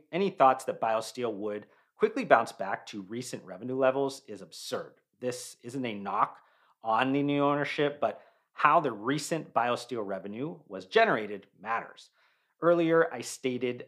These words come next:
that the buyer was sorta from the private equity side and not a strategic buyer, which is technically true, but obviously D C Holdings assets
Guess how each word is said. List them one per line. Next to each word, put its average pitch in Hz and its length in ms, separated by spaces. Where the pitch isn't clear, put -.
that 107 200
the 104 100
buyer 117 420
was 104 280
sorta 180 640
from 127 240
the 123 120
private 92 400
equity 139 300
side 76 380
and 110 100
not 107 180
a 92 40
strategic 185 560
buyer, 76 220
which 175 220
is - 180
technically 139 600
true, - 480
but - 240
obviously 151 640
D 131 260
C 104 220
Holdings 160 600
assets 120 600